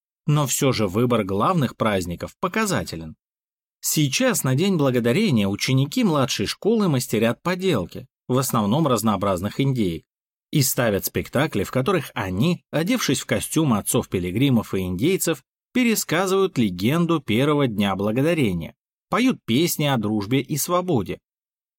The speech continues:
Как бы то ни было, эта история родилась только во второй половине девятнадцатого века,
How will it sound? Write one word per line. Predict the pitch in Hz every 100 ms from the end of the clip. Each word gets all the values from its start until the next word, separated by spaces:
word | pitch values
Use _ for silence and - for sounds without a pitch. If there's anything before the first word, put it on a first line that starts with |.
| _ -
Как | 277
бы | 170 131
то | 107
ни | 101 226
было, | 220 202 196 -
эта | 139 123 95
история | - - 190 208 180 - -
родилась | 190 214 269 262
только | - 165 202 175
во | 151
второй | 117 95 95
половине | 98 87 87 151 147
девятнадцатого | 120 101 - 95 92 113 135 165
века, | 170 92 -